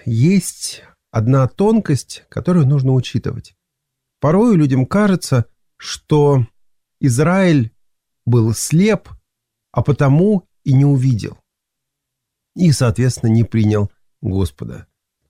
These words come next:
То есть в таком случае получается, что с Израиля спросить невозможно. Э, какой смысл спрашивать с незрячего, слепого человека от того, что он чего-то не увидел?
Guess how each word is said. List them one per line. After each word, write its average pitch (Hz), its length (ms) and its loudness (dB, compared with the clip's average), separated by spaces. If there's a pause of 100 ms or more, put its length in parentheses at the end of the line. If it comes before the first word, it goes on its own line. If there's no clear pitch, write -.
(180)
То 170 100 2
есть 165 160 2
в - 60 -20
таком 170 340 -4
случае 220 500 -2
получается, 147 880 -2
что 127 520 -4 (220)
с - 120 -6
Израиля 160 520 0
спросить - 560 -4
невозможно. 113 760 -2 (520)
Э, 95 260 -2
какой 127 300 -2
смысл 107 400 -2
спрашивать 90 600 -4
с - 120 -12
незрячего, 87 560 -2
слепого 90 420 -4
человека 95 460 -4 (340)
от - 160 -8 (140)
того, 98 180 0
что 101 160 -2
он 85 240 -2
чего-то 90 480 -2
не 92 100 0
увидел? 101 440 -2